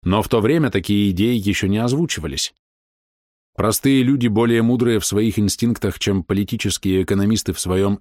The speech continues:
интеллектуализме, были склонны одобрять расточительство, потому что деньги циркулировали, а рабочие находили работу. Читатель не сможет понять мировую терпимость к растущему вооружению и военным приготовлениям в этот период,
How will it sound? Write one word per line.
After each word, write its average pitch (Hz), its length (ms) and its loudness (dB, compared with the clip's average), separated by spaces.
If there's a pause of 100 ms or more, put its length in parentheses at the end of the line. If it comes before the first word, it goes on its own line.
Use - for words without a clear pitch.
интеллектуализме, 113 840 0 (840)
были 175 220 2
склонны 180 420 0
одобрять 156 340 2
расточительство, 131 760 -2
потому 123 260 0
что 123 140 -2
деньги 123 280 2
циркулировали, 98 760 -2 (440)
а - 100 -2
рабочие 160 480 2
находили 101 400 0
работу. 104 480 -2 (1200)
Читатель 101 460 0
не 95 80 2
сможет 92 380 0
понять 92 320 -2
мировую 90 400 0
терпимость 104 680 -2
к - 100 -12
растущему 98 580 0
вооружению 90 680 0
и 110 140 -2
военным 98 420 0
приготовлениям 95 640 0
в 90 60 0
этот 90 200 -4
период, 95 380 -2